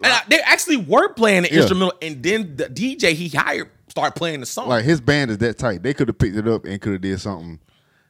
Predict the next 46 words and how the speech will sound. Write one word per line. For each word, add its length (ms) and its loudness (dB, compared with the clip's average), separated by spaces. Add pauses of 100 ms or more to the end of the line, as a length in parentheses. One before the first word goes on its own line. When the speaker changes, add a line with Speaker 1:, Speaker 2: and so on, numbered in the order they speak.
(180)
Speaker 2:
Like, 200 -2 (1400)
I'ma 160 -2
try 280 2
to 120 -2
find 360 -2
it. 120 -6 (1700)
They, 240 2
they 140 2
trying 220 2
to 60 0
say, 240 0
uh, 360 0
you 680 -18
know, 240 -4
uh, 120 -4
Prophet 320 -4
Ty 240 -2
Hall, 240 -2
they 80 -4
try 160 -4
to 40 -6
say 140 -4
he, 140 -2 (120)
he 140 -4
did 120 -6
the 60 -10
same 240 -6
thing. 300 -8
He, 360 -6
he 140 -6
didn't. 380 -10 (720)
But 120 -6
even, 340 0
like, 220 -4
they 100 0
had, 160 2
like, 120 -8
a 40 -12
little 140 -8
praise 300 -2
break, 260 -6
and 100 -12
they 80 2
was 100 2
kinda 180 -8
doing, 420 -6